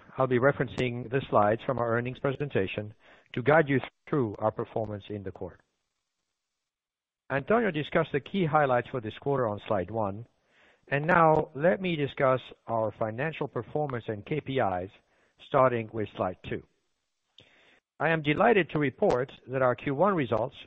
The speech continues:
were marked by continued momentum in revenue,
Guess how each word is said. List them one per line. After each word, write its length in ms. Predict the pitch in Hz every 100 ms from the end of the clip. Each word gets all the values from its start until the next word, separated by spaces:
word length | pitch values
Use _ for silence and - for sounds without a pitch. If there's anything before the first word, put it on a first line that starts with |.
| _
were 240 | 135 135 131
marked 320 | 143 147 -
by 140 | 131
continued 640 | 120 123 117 - 190 196
momentum 500 | 175 147 131 - 113
in 120 | 104 95
revenue, 420 | 127 160 160